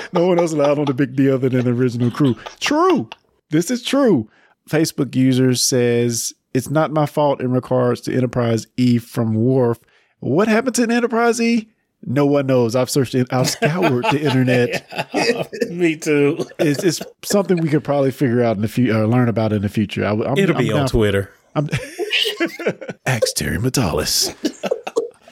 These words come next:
Speaker 1: Yeah, I wanna pick up a comment here from Emmy as well when sh-, speaking about Data. We really didn't talk about the Data Picard moment, but it was a great moment. She mentions this, her favorite in the episode when Data confronted Picard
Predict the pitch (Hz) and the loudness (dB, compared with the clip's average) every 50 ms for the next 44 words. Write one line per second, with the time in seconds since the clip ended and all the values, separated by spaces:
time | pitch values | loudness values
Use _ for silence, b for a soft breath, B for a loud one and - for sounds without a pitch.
0 | b - 285 - 175 254 349 370 381 381 370 330 311 - 233 196 185 226 214 214 | b -4 -2 0 0 0 0 0 -2 0 0 0 0 2 0 0 2 0 0 2
1 | 214 185 185 175 175 170 147 165 175 175 170 156 147 123 117 127 151 160 151 143 | 2 2 2 0 -2 -2 -2 -2 0 2 4 4 2 2 2 2 2 2 4 2
2 | 139 135 127 135 135 - - - - - - - - 180 170 - 147 131 127 117 | 2 2 0 0 -2 -2 -4 -8 -8 -6 -6 -2 -2 -2 -2 -2 -2 -2 0 0
3 | 131 123 117 104 101 98 113 127 120 107 98 95 95 101 147 208 240 240 226 220 | 2 0 0 0 -2 -2 0 0 0 0 -2 -2 0 0 0 2 2 2 2 2
4 | 208 196 180 160 - 156 147 135 131 127 123 120 - 110 101 101 113 113 107 101 | 2 2 2 2 0 -2 -2 -2 0 0 0 0 0 -2 0 0 0 0 0 -2
5 | - 104 107 110 104 101 98 98 101 104 107 104 104 104 131 143 156 156 190 196 | -4 -4 -2 -2 0 0 0 0 0 0 0 0 0 0 0 0 2 2 2 2
6 | 180 160 151 160 147 131 131 135 139 135 131 135 135 120 - - b b b b | 2 2 2 0 0 0 0 0 0 0 2 0 0 -2 -4 -10 b b b b
7 | b b - - 160 151 139 151 151 127 147 135 120 135 127 - - 139 - - | b b -4 -2 0 0 2 2 0 2 2 2 2 2 0 0 0 -2 -2 -2
8 | 120 135 143 127 - 147 135 135 123 127 139 131 131 113 - - - - 123 127 | 0 0 0 0 0 0 0 0 2 2 0 0 0 -2 -6 -8 -4 -2 0 0
9 | 127 131 120 131 113 131 127 123 117 120 117 107 120 120 123 123 123 123 123 120 | 0 0 0 -2 0 0 0 0 0 -2 -2 0 0 2 2 2 2 2 0 0
10 | - 123 113 - - 127 127 123 123 120 - _ _ - 113 - 131 123 120 117 | -2 -4 -4 -2 -2 0 2 2 2 0 -2 _ _ -6 -4 -2 0 0 2 2
11 | 117 117 117 113 | 2 0 0 -2